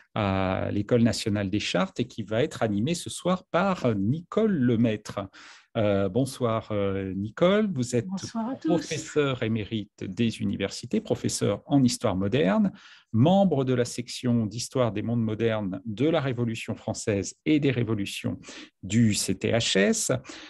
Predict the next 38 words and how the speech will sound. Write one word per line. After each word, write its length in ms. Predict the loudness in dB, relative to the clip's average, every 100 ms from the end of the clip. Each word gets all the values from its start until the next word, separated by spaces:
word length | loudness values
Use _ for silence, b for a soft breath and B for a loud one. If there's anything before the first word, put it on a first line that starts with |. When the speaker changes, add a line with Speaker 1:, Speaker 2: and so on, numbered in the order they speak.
| B
Speaker 1:
Alors, 220 | 2 4 6
je 120 | 4
ne 120 | 4
citerai 460 | 2 -2 -4 0 0
pas 260 | 2 2
le 140 | 6 6
nombre 360 | 4 2 0
impressionnant 760 | -2 -2 -4 -4 0 0 2 0
de 140 | -2
sociétés 640 | -4 -6 -6 -2 -4 -2
savantes 560 | -2 0 2 2 4 4
dont 160 | 2 2
vous 280 | 0 0
êtes 240 | 0 -2 -2
membre, 680 | 2 2 2 0 -2 -2 -4
Société 640 | -6 -6 -4 -4 -2 -4
d'histoire 340 | -4 -2 -2
de 100 | 0
France, 440 | -2 0 2 2 0
Société 680 | -6 -6 -6 -8 -8 -2 -2
d'histoire 360 | -2 0 2
religieuse 500 | 4 2 2 0 0
de 140 | 0 -2
France, 540 | 0 2 4 2 0
Société 580 | -2 -4 -2 -2 0 0
des 120 | 2
lettres, 360 | 2 0 -2 -6
sciences 420 | -2 0 0 0
et 80 | 0
arts 200 | 2 0
de 80 |
l'Aveyron, 640 | -2 -2 -4 -4 -2 -2 0
et 160 | -2 -2
cetera, 640 | -2 -4 -2 -4 -2 -2 -2
et 120 | -6
cetera. 520 | -4 -6 -4 -4 -2
Vous 220 | -4 -4 -4
êtes, 240 | -2 -2